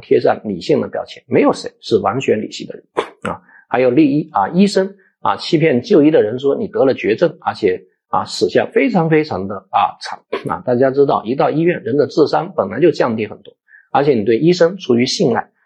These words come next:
那么在这种情况下啊，如果啊，你说这个病人拥有完全理性，这属于自我打责，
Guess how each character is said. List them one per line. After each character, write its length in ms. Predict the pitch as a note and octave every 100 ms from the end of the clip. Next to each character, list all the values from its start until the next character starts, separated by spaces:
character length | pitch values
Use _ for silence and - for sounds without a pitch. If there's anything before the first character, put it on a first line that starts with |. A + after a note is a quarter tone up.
| _
那 80 | -
么 100 | D#3+
在 140 | D3 D3+
这 140 | D#4+
种 160 | G#3+ G#2
情 180 | G2+
况 180 | G2+ A#2
下 220 | - F2 -
啊， 120 | G2+
如 200 | G2 C#3
果 240 | C#3+ F#2+ _ _
啊， 120 | - A2
你 180 | G#2+
说 260 | - D3+ -
这 120 | D#3
个 100 | C3+
病 220 | A2+ A3 A#2+
人 160 | G2+
拥 140 | - C#3
有 100 | G#2
完 180 | C#3+ G3
全 220 | D3+ D#3
理 100 | -
性， 220 | - B2+ -
这 100 | A2
属 160 | G2
于 80 | F#2+
自 140 | F#2
我 160 | C3 E2+
打 160 | - -
责， 200 | -